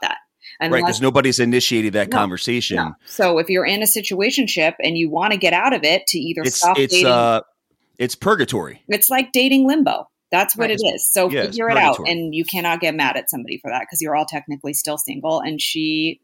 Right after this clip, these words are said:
Speaker 1: was really
Speaker 2: Well, I'll tell you,
Speaker 1: single.
Speaker 2: I think it's, like, from what I'm hearing at the young crowd around Austin, I've heard the word, the, the situationship, and I, like I said, I think it's an emotional, uh, like, wall.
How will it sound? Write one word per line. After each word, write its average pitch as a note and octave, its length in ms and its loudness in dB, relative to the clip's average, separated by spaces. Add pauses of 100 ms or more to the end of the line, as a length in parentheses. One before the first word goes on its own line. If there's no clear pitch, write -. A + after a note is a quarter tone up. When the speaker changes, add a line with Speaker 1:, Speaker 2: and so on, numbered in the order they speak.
(100)
Speaker 1:
was D#3 380 -2 (360)
really D#3+ 200 0
Speaker 2:
Well, C#3+ 120 4
I'll E3+ 60 4
tell F3 200 2
you, C#3 140 2
Speaker 1:
single. - 40 0
Speaker 2:
I B2 140 2
think D#3+ 220 -4
it's, D#3 180 -4
like, C3 220 -2 (140)
from A#2+ 180 -2
what C#3+ 180 -2
I'm F#3 100 -4
hearing D#3 360 -4
at B2 100 -8
the A#2 100 -4
young B2 460 -2
crowd G#2 580 -2
around G2 540 -6
Austin, F2+ 520 -12 (380)
I've A#2+ 160 -2
heard D3 220 -2
the B2 60 0
word, A#2 300 -2
the, A2 140 -4 (160)
the G2+ 140 -4
situationship, B2 1000 -6
and B2+ 80 -4
I, C3 60 -2
like C#3+ 180 -4
I C#3+ 60 -4
said, C#3 220 -6
I F#2+ 40 -6
think B2+ 220 -10
it's D3 160 -6
an C3 60 -6
emotional, G#2 760 -2 (520)
uh, F2+ 260 -4 (500)
like, G2 220 -2
wall. F2+ 580 -4